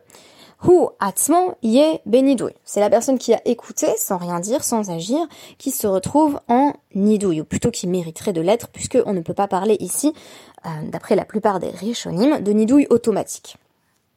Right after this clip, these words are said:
Pourquoi ? Parce que la personne aurait dû intervenir quand elle a entendu, euh, cette profanation, euh, qui a eu lieu chez Kol Makom, chez Askarat Hashem Metsuya, euh, Sham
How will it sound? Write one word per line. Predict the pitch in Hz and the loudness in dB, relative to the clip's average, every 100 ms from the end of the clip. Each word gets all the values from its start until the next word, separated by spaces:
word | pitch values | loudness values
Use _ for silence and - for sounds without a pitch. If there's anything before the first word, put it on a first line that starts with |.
| _ _ _ _ | _ _ _ _
Pourquoi ? | - - 214 294 415 | -12 -2 2 2 0
Parce | - | -6
que | - | -2
la | 311 | -2
personne | 247 311 311 | -2 -2 0
aurait | 277 202 | 0 0
dû | 196 226 _ | -4 -10 _
intervenir | 262 240 190 160 156 175 294 339 | -2 0 -2 -4 -6 -2 -2 -2
quand | - 170 | -4 -2
elle | 175 | 0
a | 175 - - | 0 -4 -2
entendu, | 233 214 202 202 214 - - - _ | -4 -2 -6 -4 -6 -8 -20 -20 _
euh, | - 156 | -12 -8
cette | 165 175 | -8 -8
profanation, | - 214 - 180 165 - 185 180 _ - | -2 -2 0 -2 -4 -6 -6 -8 _ -16
euh, | - | -12
qui | - 196 | -6 -2
a | 165 | -2
eu | 156 | -4
lieu | 165 226 440 | 0 0 2
chez | - - | -2 -6
Kol | - 220 | -2 0
Makom, | 208 226 349 320 277 | 0 0 0 2 -2
chez | 175 | -4
Askarat | 180 - 185 190 | -8 -8 -6 -4
Hashem | 202 - 262 226 - | -4 0 2 0 -2
Metsuya, | 175 - - 277 370 - - - - _ 202 | -8 -4 0 0 0 -4 -20 -20 -20 _ -6
euh, | 175 | -4
Sham | - - 330 320 | -2 0 2 0